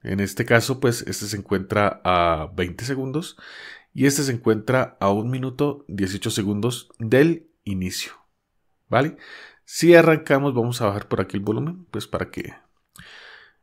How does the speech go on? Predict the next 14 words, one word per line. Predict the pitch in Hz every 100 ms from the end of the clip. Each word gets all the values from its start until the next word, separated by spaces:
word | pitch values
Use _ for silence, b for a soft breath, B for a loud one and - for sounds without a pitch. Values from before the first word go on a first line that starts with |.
| _
eh, | - 104 101
YouTube | 107 123
no | 117 120
nos | 120 113
vete | 117 127 127
el | 131
video. | 139 127 113 131 139 - - - _
Fíjense | - 110 107
muy | 117 123
bien. | 127 131 143 _ - _ _ _ _ _ _ b b b b b b _ _ _
Él | - 104 104
no | 107
se | 117
mueve, | 110 110 104